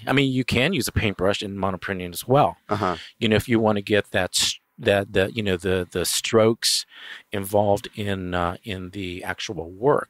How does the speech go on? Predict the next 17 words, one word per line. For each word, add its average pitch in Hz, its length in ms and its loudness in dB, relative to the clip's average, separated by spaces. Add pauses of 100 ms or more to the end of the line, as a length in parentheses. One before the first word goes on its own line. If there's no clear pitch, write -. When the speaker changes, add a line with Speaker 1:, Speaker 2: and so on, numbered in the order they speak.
Speaker 1:
you 113 100 -8
can 104 160 -10
do 123 220 -6
that. - 320 -8 (200)
Speaker 2:
Mm-hmm. 98 300 -6
Speaker 1:
You 110 140 -12
know, 90 220 -6 (100)
but - 180 -4
you're 110 80 -2
not 101 220 -2
physically 104 580 -4
painting 104 680 -8
the 80 60 -10
mo-, 107 280 -14 (160)
monoprint. 101 500 -4
You're 98 140 2
actually 98 200 -4